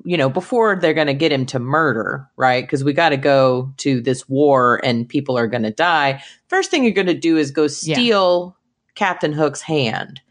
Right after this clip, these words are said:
Speaker 1: Because that makes sense when the man is holding your children hostage, that you should do
Speaker 2: Yes.
Speaker 1: things to just piss him off. But when he, <laughs> but when he shows up,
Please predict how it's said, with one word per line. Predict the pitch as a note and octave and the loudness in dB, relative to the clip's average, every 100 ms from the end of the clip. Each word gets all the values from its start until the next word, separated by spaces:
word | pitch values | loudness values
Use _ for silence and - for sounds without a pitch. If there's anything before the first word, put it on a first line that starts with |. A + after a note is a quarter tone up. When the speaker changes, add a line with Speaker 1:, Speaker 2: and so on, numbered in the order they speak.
| _ _ _ _ - | _ _ _ _ -2
Speaker 1:
Because | E3 F3+ D#3+ | 2 2 2
that | F#3 F3 | 0 0
makes | F#3+ G3 | 0 -2
sense | - - C4 E3+ D3+ D#3+ - | -4 -2 2 2 0 -4 -2
when | E3 | 0
the | D#3 | 2
man | D3+ D#3+ D#3+ | 2 2 2
is | D#3 | 0
holding | D3+ - A3 G#3 D#3 C#3+ | -2 0 0 2 0 0
your | C#3 | -2
children | C#3 - A3 G#3+ D#3 B2+ | -2 -2 0 0 0 -2
hostage, | C3 G#3+ G#3 - C#3+ B2 B2 - | 0 0 0 -2 0 0 0 -2
that | C#3+ | -4
you | C#3 D#3+ | -2 -4
should | D#3 - | -2 -2
do | D#3 G#3 C4 | 0 2 2
Speaker 2:
Yes. | C#4 | 2
Speaker 1:
things | C#3 B2+ B2 C#3 | 0 0 0 -4
to | - E3 | -6 -6
just | C#3+ D#3+ D3 C#3+ - - _ _ _ | -2 0 2 2 -2 -12 _ _ _
piss | - D3 - | -4 -4 0
him | C3 C3 | 0 0
off. | A#2+ - - _ _ _ _ _ _ _ _ _ _ | -4 -8 -14 _ _ _ _ _ _ _ _ _ _
But | - D#3 | 0 2
when | A3+ | 2
he, | B3+ - G3+ | 0 -4 -4
<laughs> | |
but | F3 C4 - C4 - E4+ A3 | -2 0 2 0 0 0 0
when | B3 C#4 | 0 0
he | B3+ | 0
shows | - G#3 F#3 | 0 0 0
up, | C#4+ C4 G3+ | 0 0 0